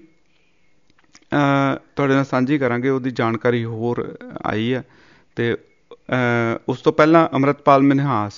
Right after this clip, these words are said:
ਸਾਡੇ ਸਪਾਂਸਰ ਵੀ ਨੇ ਤੇ ਸਾਡੇ ਅਕਾਊਂਟੈਂਟ ਵੀ ਨੇ। ਉਹ,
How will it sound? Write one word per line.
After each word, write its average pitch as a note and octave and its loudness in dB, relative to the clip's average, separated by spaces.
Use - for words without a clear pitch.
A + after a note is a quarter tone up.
ਸਾਡੇ A2 -2
ਸਪਾਂਸਰ A#2+ 0
ਵੀ D#3 2
ਨੇ C#3+ -2
ਤੇ A#2 0
ਸਾਡੇ A2+ 2
ਅਕਾਊਂਟੈਂਟ B2 0
ਵੀ D3+ 0
ਨੇ। C3 -2
ਉਹ, A#2 -8